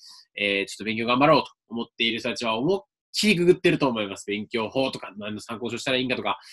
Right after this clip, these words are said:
えーと、今の数学の偏差値これぐらいだけど、次どんなやったらいいのかとか、思いっきりググってると思います。僕自身も結構そうでした。そうやってググって、ググって、ググって、ググって、ひたすらググってましたけど、結構わかりづらかったり、自分の持っ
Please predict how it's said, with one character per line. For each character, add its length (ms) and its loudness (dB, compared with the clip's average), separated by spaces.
え 240 2
ー 20 -18
と、 140 -4
今 180 -2
の 80 -4
数 160 -12
学 140 -6
の 60 -4
偏 100 -6
差 80 -8
値 80 -14
こ 80 -4
れ 60 -2
ぐ 60 -2
ら 80 -2
い 40 -4
だ 60 -2
け 80 -4
ど、 80 -4
次 200 -8
ど 120 -4
ん 40 -2
な 100 0
や 80 -2
っ 40 -14
た 80 -2
ら 60 0
い 20 0
い 40 -4
の 60 -4
か 100 -4
と 60 -16
か、 60 -20
思 100 0
い 0 -
っ 60 -16
き 80 -6
り 80 2
グ 80 2
グ 60 2
っ 20 0
て 100 -4
る 80 0
と 80 -4
思 120 -2
い 20 -4
ま 80 -4
す。 100 -12
僕 220 -6
自 180 -6
身 100 4
も 140 0
結 180 2
構 120 0
そ 100 0
う 40 2
で 60 -2
し 40 -4
た。 160 -4
そ 100 -6
う 20 0
や 60 -2
っ 100 -12
て 100 -4
グ 100 -2
グ 80 0
っ 20 -4
て、 140 -4
グ 80 0
グ 80 2
っ 20 4
て、 140 -4
グ 80 4
グ 80 2
っ 20 -6
て、 0 -
グ 0 -
グ 140 -2
っ 20 -2
て、 60 -6
ひ 80 -14
た 80 -2
す 80 -2
ら 100 2
グ 80 -2
グ 80 2
っ 40 -2
て 120 -2
ま 80 0
し 40 -2
た 40 0
け 60 2
ど、 140 0
結 320 0
構 200 4
わ 120 8
か 120 4
り 80 4
づ 80 0
ら 100 4
か 80 4
っ 80 -2
た 80 0
り、 120 2
自 180 -2
分 100 2
の 100 4
持 180 0
っ 20 -14